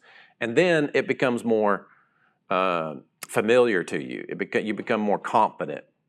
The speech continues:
in expressing. So, uh, all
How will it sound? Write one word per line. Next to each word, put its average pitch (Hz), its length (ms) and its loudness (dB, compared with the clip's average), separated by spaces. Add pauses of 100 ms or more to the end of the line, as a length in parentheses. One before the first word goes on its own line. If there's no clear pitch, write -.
in 90 360 -4 (480)
expressing. 71 720 -4 (880)
So, 131 200 6
uh, - 160 -2 (800)
all 110 100 -6